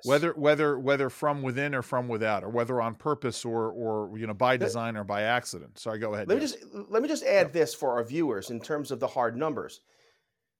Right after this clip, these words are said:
Speaker 2: Gallup, uh, polling, N B C polling, uh, the Real Clear, uh, Politics average polling. Uh,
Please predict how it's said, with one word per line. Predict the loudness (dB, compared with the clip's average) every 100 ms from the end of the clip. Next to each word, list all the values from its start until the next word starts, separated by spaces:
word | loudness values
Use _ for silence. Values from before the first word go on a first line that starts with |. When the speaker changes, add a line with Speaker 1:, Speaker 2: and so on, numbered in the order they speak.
| _ _ -16
Speaker 2:
Gallup, | 2 4 6 4 2 -4 -20 -14 -2
uh, | 2 2 -2
polling, | 0 2 4 0 -4 -8
N | -6 -2
B | -2
C | -2 -4 -6
polling, | -4 0 0 0 -4 -6 -4
uh, | -4
the | -4
Real | -2 -2
Clear, | -2 -2 0 0 -2
uh, | -2 -4
Politics | -2 2 2 0 -6 -12 -6
average | -2 -2 -4 -6
polling. | -4 -4 -4 -10 _ _ _ _ _
Uh, | -10